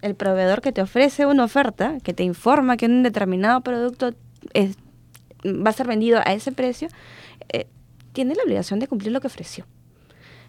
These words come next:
Le genera expectativas al consumidor, el consumidor va al establecimiento a comprar el producto de oferta y va a tener que, va a poder hacerlo, ¿no? En las condiciones que el co-, que el proveedor ofreció.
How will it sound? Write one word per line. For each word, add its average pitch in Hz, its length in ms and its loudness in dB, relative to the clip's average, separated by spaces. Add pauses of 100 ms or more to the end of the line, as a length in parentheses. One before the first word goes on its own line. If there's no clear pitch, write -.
Le 202 80 -2
genera 226 260 2
expectativas 262 680 -4
al 285 80 -8
consumidor, 240 480 -4
el 262 60 -2
consumidor 202 540 0
va 262 300 4
al 240 80 0
establecimiento 214 800 -4
a 233 140 -4
comprar 233 380 0
el 254 120 -2
producto 233 420 -4
de 285 240 0
oferta 302 580 -4 (400)
y 403 180 -2 (960)
va 196 80 -2
a - 20 -4
tener 240 260 -6
que, 240 180 -6 (240)
va 220 60 0
a 208 60 -4
poder 226 240 4
hacerlo, 196 400 0
¿no? 208 140 -2
En 285 80 -2
las 240 100 -4
condiciones 202 440 -2
que 262 80 -6
el 214 60 -6
co-, 185 100 -6
que 196 100 -4
el 165 60 -2
proveedor 180 420 2
ofreció. - 420 -6